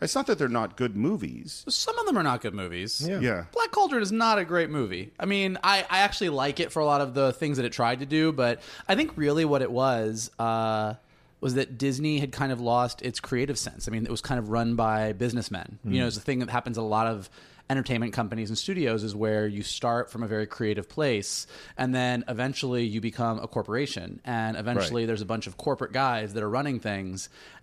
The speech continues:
Speaker 2: And, you know, I mean, there was a point in time where it looked like Disney just wasn't going to do animation anymore.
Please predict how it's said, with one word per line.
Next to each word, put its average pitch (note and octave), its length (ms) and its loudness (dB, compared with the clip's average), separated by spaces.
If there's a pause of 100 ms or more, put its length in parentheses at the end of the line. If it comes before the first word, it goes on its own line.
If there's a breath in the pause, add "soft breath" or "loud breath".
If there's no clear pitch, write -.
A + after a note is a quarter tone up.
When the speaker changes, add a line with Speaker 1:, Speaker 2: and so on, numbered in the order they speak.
Speaker 2:
And, A#2+ 720 0
you C3 100 -4
know, A#2 60 0
I - 20 0
mean, A2+ 120 0
there B2 140 2
was A3+ 120 0
a G3 40 -6
point C#3 240 -4
in B2 60 -4
time A#2 300 0
where A2 480 0 (260 loud breath)
it D3+ 120 -2
looked D#3+ 160 -4
like B2+ 140 0
Disney B2 300 0
just A2+ 160 -4
wasn't A#2 340 0
going A#2+ 240 0
to G2+ 80 -2
do A2 300 0
animation G2 520 -2
anymore. F2+ 520 -6